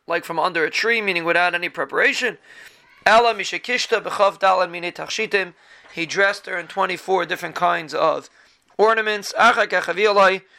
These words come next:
And then he brought her to Adam Rishon. Hado D'chsiv. The pasuk says, "Be'edin Gan Alekim Hayisa Kol Even Yikara Misuchasecha Edin Pitata." So it lists that the, that the, uh, chuppah that he made,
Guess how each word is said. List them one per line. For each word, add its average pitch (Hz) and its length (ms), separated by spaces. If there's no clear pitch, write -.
And 175 160
then 190 300
he 165 160
brought 175 440
her 165 280
to - 200
Adam 151 180
Rishon. 208 460
Hado 185 440
D'chsiv. 202 680
The - 80
pasuk 180 380
says, 185 280
"Be'edin 185 520
Gan 196 320
Alekim 175 520
Hayisa 202 600
Kol 175 240
Even 202 160
Yikara 202 460
Misuchasecha 196 840
Edin 220 220
Pitata." 226 400
So - 180
it 170 80
lists 214 380
that 175 260
the, 165 360
that 170 240
the, 160 360
uh, 160 80
chuppah 202 440
that 175 120
he 202 100
made, 220 460